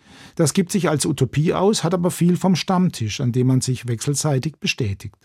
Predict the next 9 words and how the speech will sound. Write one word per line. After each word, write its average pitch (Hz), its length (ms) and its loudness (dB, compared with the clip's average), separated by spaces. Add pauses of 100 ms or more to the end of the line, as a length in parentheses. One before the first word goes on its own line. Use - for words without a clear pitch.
(720)
Kurz, - 400 2 (220)
der 139 100 6
Leser 170 380 4
befindet 165 500 2
sich 143 180 0
in 147 80 -4
einer 131 220 2
menschenfreundlichen 151 960 2
Idylle, 151 500 2